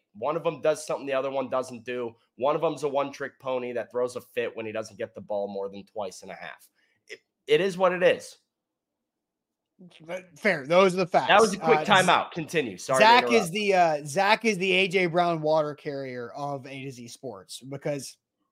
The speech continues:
Speaker 2: of the Ole Miss tie, and Zach predicted that draft pick,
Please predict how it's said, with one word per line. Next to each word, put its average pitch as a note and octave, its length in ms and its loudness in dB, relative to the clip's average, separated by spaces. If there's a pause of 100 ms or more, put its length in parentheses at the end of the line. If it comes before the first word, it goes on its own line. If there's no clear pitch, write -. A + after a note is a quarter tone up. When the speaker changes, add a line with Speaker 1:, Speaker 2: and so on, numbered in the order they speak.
(400)
Speaker 2:
of G3 120 -8
the G3 120 2
Ole F#3 160 6
Miss F3 260 -2
tie, E3 360 0
and C#3+ 300 -6 (400)
Zach E3+ 320 0
predicted E3 360 0
that D3 180 0
draft D3 340 0
pick, D3 240 -6